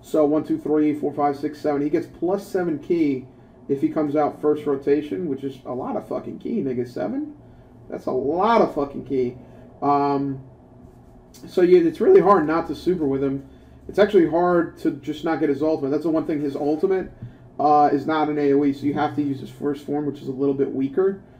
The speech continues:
Uh, so Majin Vegeta, that's the only kind of positive thing, is that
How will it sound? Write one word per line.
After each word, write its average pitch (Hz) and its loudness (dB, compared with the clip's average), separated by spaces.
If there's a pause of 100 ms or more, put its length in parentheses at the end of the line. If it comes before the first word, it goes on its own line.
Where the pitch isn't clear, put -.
(340)
Uh, 139 2
so 151 0
Majin 185 4
Vegeta, 160 2
that's 151 -2
the 156 -4
only 156 0
kind 151 -4
of 147 -6
positive 156 0
thing, 180 -4
is 139 -2
that 139 -2